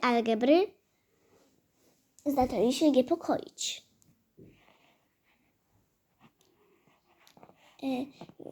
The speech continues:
nienawidzili tego, że wszyscy pomagali ich córce. Ale dlaczego? Dlaczego pomaganie ich córce wcale nie cieszyło ich?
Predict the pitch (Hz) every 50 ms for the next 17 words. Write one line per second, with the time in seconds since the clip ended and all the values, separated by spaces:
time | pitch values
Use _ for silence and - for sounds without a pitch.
0 | - - 269 277 277 269 269 277 277 277 277 285 277 294 320 320 370 494 587 571
1 | 453 - - - 339 339 339 - 359 359 339 294 294 - - - 403 415 - -
2 | - - - 370 403 453 453 - - - - - - - 277 277 277 277 269 240
3 | 208 175 - - - - - - - - - - - - _ - - - - _
4 | _ _ _ _ _ _ _ _ _ _ _ _ _ _ _ _ _ _ _ _
5 | _ _ _ _ _ _ _ _ _ _ _ _ - 240 233 226 226 - 370 440
6 | - - - 415 - - - - - _ _ _ _ _ _ _ _ _ - -
7 | - - 494 523 523 523 523 - - - - _ _ _ _ _ - 349 311 302
8 | 285 277 320 339 415 453 453 466 - - 403 359 - - - - 330 302 277 254
9 | - - - - - 285 269 262 254 262 262 262 269 - 247 247 247 - - -
10 | 143 - - - - - _